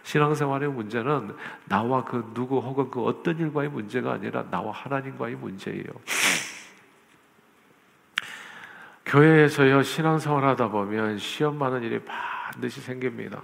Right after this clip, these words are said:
누구 때문에, 무엇 때문에. 예. 그런데 그게, 그게 아니라니까요. 신앙생활의 모든 문제는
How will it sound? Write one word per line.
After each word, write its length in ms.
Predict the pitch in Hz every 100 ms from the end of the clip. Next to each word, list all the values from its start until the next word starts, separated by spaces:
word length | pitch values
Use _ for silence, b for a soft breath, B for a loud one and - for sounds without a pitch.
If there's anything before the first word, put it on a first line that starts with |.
| -
누구 300 | - 113 120
때문에, 300 | - 107 107
무엇 320 | 101 98 98 -
때문에. 300 | 101 95 - - _ _ _ _
예. 60 | 101 107 _ B B B B B B B B B B B B B B B B _ _ _ _ _ _ _
그런데 840 | - 123 120 104 107 113 104 92 85 - - _ _
그게, 440 | - - - - 120
그게 300 | - - 120 - -
아니라니까요. 800 | - 90 113 113 104 87 - 85 - - - - _ _ - - - _ _ _ B B B B B B
신앙생활의 840 | - - 151 170 151 139 127 123 110
모든 640 | - - - - - 156
문제는 680 | 120 107 104 110 139 113